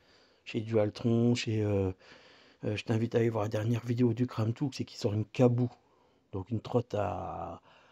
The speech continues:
un certain prix, hein, la nouvelle Kabou, là. Euh, il la sort de la boîte, il va rouler, euh, le disque, il frotte comme une bête, il est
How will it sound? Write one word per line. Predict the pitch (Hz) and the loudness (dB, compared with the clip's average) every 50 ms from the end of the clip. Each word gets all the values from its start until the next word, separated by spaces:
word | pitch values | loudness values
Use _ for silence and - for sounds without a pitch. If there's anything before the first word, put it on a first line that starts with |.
| _ _ - | _ _ -8
un | - - | -6 -6
certain | 110 - - - - - - - 120 123 | -6 -6 -4 -6 -6 -4 -4 -2 -2 -2
prix, | 123 - - 104 98 | -2 -2 -4 -6 -4
hein, | 98 101 | -2 -2
la | 95 101 | -2 0
nouvelle | 101 92 95 95 92 | 0 0 0 0 0
Kabou, | - 90 95 95 95 92 | 0 -2 -2 -2 -8 -12
là. | - _ _ - - - - - - - _ _ _ _ - | -12 _ _ -20 -20 -20 -20 -20 -20 -20 _ _ _ _ -6
Euh, | - 55 53 55 57 50 - - - - - 95 90 85 - - - | -6 -4 -2 0 0 0 0 -2 -2 -2 -2 -4 -6 -6 -8 -6 -4
il | 123 110 | 0 2
la | 117 113 | 2 2
sort | - - 165 160 | 2 2 0 2
de | 147 135 | 4 6
la | 127 127 123 | 6 6 6
boîte, | 127 131 123 117 - - | 6 4 2 2 0 -6
il | 104 101 101 104 104 | -6 -6 -4 -2 0
va | 107 101 | 2 2
rouler, | 95 104 113 127 135 147 135 117 | 2 4 4 4 6 6 6 6
euh, | 92 92 | 4 4
le | 92 98 101 | 2 2 0
disque, | 104 110 131 127 - - - | 0 -2 -6 -8 -8 -10 -14
il | - | -16
frotte | - - - 123 - | -10 -2 -2 -2 2
comme | - 113 120 | 4 4 4
une | 139 | 6
bête, | 147 147 - - | 4 4 2 0
il | - 92 | -2 -4
est | 98 - | -4 -4